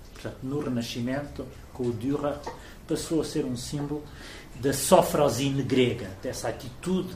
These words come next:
própria do pensamento. O mesmo acontece, por exemplo,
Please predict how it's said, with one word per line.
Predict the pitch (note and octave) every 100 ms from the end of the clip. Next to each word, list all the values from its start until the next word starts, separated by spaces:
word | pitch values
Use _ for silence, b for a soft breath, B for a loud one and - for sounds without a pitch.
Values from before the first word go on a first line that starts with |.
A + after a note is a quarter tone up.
| -
própria | C#3+ C#3 B2+ B2+
do | A#2
pensamento. | - A#2+ G#2+ G#2+ F#2+ F#2 - - - - - - - - - - - - B B B
O | D3+
mesmo | D3+ D#3 D#3
acontece, | C3 C3 B2 D3 C3+ -
por | A#2+
exemplo, | G#2+ C3 A#2+